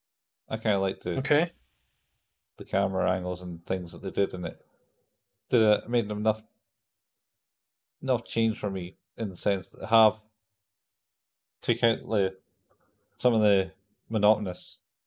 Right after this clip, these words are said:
Speaker 1: of it. Um,
Speaker 2: Yeah.
Speaker 1: episode eight, yeah, the homework thing kinda destroys the whole saga. But I don't think I would go as low as a three, 'cause I still kinda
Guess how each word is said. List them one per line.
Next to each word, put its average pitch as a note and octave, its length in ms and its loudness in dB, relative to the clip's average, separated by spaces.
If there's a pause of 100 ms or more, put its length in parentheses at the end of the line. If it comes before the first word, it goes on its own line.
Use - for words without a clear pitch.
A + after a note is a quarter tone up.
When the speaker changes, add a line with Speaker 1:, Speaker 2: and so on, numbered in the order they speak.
(1200)
Speaker 1:
of G2 220 2
it. F2 100 0 (800)
Um, F#2+ 720 2
Speaker 2:
Yeah. C3+ 300 6 (460)
Speaker 1:
episode C#3+ 520 2 (240)
eight, D3+ 240 0
yeah, D#3 180 6
the D3 120 4
homework E3 340 4
thing D3 320 -2
kinda C3 300 2
destroys A2+ 520 0
the A2+ 100 -2
whole G#2+ 400 2 (1120)
saga. F#2 460 2 (1900)
But - 120 -14
I - 20 -10
don't C#3 200 -6
think A#2 140 -4
I G#2+ 40 -4
would G#2 120 -6
go G#2 140 -2
as F#2+ 100 -4
low F#2+ 180 -6
as F2 120 -12
a - 60 -16
three, F#2 360 -12
'cause F#2+ 140 -8
I F#2+ 80 -10
still A#2+ 180 0
kinda F#2 400 0